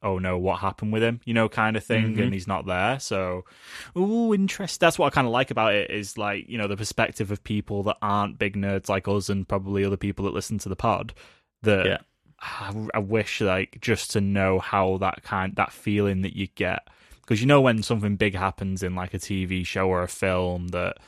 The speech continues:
Speaker 1: you know, if, if, if it's linked to something else but you've not watched that, it hits different, and then you go watch the other thing and then it gives you a different perspective on it.
Speaker 2: Mm-hmm.
Speaker 1: It's a bit like watching, um,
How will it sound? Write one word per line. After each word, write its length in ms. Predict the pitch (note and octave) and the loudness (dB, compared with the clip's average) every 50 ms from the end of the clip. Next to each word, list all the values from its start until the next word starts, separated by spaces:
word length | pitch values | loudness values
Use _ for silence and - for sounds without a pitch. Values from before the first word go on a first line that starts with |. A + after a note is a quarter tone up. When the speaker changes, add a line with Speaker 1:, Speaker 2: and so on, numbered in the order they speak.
| - - _ _ _ | -20 -20 _ _ _
Speaker 1:
you 100 | - G#2+ | 0 0
know, 200 | F#2+ F#2 F2+ F#2 | 2 2 2 2
if, 220 | G2 F#2+ - - - - | 2 0 0 -4 -12 -10
if, 340 | - G#2+ F2+ - - - _ _ | -10 -10 -10 -12 -18 -20 _ _
if 140 | G#2 G2 F2+ | -8 -8 -8
it's 140 | - - - | -10 -8 -4
linked 280 | A#2+ A2+ A2 A2+ - - | -2 -2 -2 -2 -4 -8
to 80 | - | -8
something 380 | G#2 - A2+ G#2+ G#2 - G#2+ G2+ | -6 -4 -2 -4 -2 -2 -2 -2
else 240 | G#2 G2+ G2+ F#2+ - | 0 0 -2 -2 -4
but 120 | - G2 | -6 -6
you've 140 | F#2+ G2 E2+ | -6 -4 -4
not 260 | G#2 G#2 G2 F#2 F#2+ | -2 -2 -2 -2 -2
watched 300 | G2 G2+ - - - - | -2 -4 -4 -4 -6 -8
that, 220 | F#2+ F#2+ F#2 - | -8 -8 -8 -8
it 80 | - - | -8 -12
hits 300 | - - A#2 - - - | -10 -8 -8 -8 -8 -6
different, 400 | - A2+ G#2+ - - G2 F#2+ F#2 | -4 -2 -2 -2 -4 -4 -4 -4
and 100 | F2+ F#2 | -4 -4
then 80 | F#2+ F#2+ | -2 -2
you 140 | G2 G2 G2 | 0 0 0
go 120 | G#2 G2+ | 2 2
watch 360 | G2 G2 G2+ G#2+ G#2+ - - | 2 4 4 2 2 2 0
the 80 | - G#2+ | 0 0
other 180 | G2+ G2 G2 F2 | 0 0 0 0
thing 280 | F2 A2 G#2 G2+ G2 | 0 0 0 2 2
and 80 | F#2+ F#2 | 0 -2
then 180 | F#2 F#2 F#2 | -2 -2 -2
it 160 | G2+ F#2 F2+ - | -4 -4 -2 -2
gives 200 | G2+ F#2+ F2+ F2 | -2 -2 -2 -2
you 80 | F#2+ | -2
a 60 | F#2 | -2
different 300 | F2 G2 - - F#2 F2+ | -2 -2 -6 -6 -10 -12
perspective 560 | - - - - - A2 - - - - F#2+ F#2+ | -10 -12 -4 -2 0 -2 -2 -4 -8 -8 -6 -6
on 180 | F2 F2+ F#2 | -8 -8 -8
it. 160 | G#2+ - - - - _ _ - | -10 -12 -12 -14 -18 _ _ -4
Speaker 2:
Mm-hmm. 380 | A#2+ A#2 A2 F#2 - A#2 B2 B2+ - _ _ _ _ _ | -4 -4 -4 -4 -6 -6 -6 -6 -8 _ _ _ _ _
Speaker 1:
It's 80 | - - | -2 2
a 40 | C3+ | 4
bit 140 | D#3 D3+ | 4 4
like 240 | B2+ C#3 C3+ C3 B2 | 6 6 4 4 4
watching, 680 | B2 B2 - - - - - B2 A#2 A#2 A#2 A2 A2 - | 4 2 2 2 -2 0 0 2 2 2 2 0 0 0
um, 580 | - A2 A2 A2 A2 G#2+ G#2 G#2+ G#2 G2+ G2+ | 2 4 4 6 6 4 4 2 0 0 -2